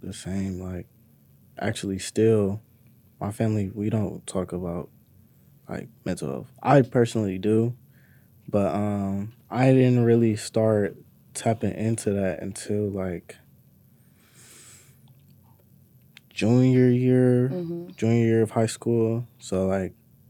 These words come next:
Speaker 1: you know, it's, it's still, a lot of that's still pretty new to me. Um, but, like, I don't, I don't talk to my mom about none of, nothing like that at all. And it's not like, it's not just 'cause, like,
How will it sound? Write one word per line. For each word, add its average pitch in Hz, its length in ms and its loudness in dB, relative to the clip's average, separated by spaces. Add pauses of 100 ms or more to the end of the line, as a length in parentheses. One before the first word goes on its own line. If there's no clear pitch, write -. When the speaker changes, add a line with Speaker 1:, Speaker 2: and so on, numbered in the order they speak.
(140)
Speaker 1:
you 95 100 -6
know, 95 180 -2
it's, 101 220 -8
it's - 140 -2
still, 120 400 4
a - 40 2
lot 120 180 4
of 110 80 2
that's 107 200 0
still 110 200 0
pretty 98 260 -6
new 104 180 -4
to 110 80 -4
me. 110 240 -2 (640)
Um, 98 280 -4
but, 95 120 -2
like, 98 280 -2
I 110 120 -2
don't, 117 260 0 (320)
I 98 80 -4
don't 120 140 0
talk 110 160 -4
to - 100 -10
my 92 140 -6
mom 92 280 -4
about 95 340 -6
none 95 220 -6
of, 95 360 -10 (840)
nothing 92 460 -8
like 85 260 -12
that - 360 -10 (260)
at - 140 -8
all. 80 400 -8 (140)
And 113 120 -4
it's - 120 0
not 117 180 4
like, 98 240 0 (1040)
it's 123 160 2
not 123 180 6
just 110 180 0
'cause, 107 260 2
like, 92 240 -4